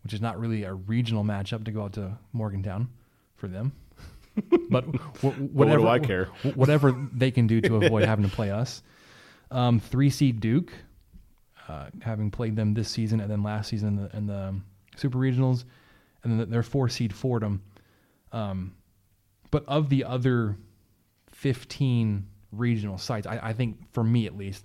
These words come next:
Speaker 1: that's probably the one I, I, I would, I'm gonna keep an eye on the most. The rest of them, like, I care who wins to kinda track how everything's going along, but that one I think has the most interest to me. Um,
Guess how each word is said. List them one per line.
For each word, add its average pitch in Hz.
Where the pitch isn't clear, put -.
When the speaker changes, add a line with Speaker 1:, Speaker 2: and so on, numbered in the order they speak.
Speaker 1:
that's 113
probably 113
the 107
one 104
I, 104
I, 113
I 117
would, 110
I'm -
gonna 107
keep 110
an 107
eye 98
on 98
the 95
most. 98
The 113
rest 151
of 156
them, 135
like, 117
I 117
care 156
who 120
wins 113
to -
kinda 117
track -
how 127
everything's 120
going 127
along, 123
but 107
that 123
one 120
I -
think 113
has 110
the 113
most 104
interest 107
to 117
me. 107
Um, 104